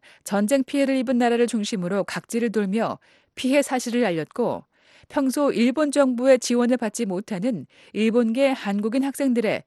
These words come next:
각별한 애정을 가졌고 기금을 전달했습니다. 국제사회는 이런 김 할머니의 활동에 주목했는데요.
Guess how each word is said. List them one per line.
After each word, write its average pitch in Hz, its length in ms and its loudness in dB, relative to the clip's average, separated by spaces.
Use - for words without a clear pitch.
각별한 240 540 0
애정을 202 380 -2
가졌고 165 600 -6
기금을 208 420 -2
전달했습니다. 165 880 -6
국제사회는 277 720 0
이런 269 260 4
김 240 240 0
할머니의 247 460 2
활동에 233 440 -4
주목했는데요. 175 880 -6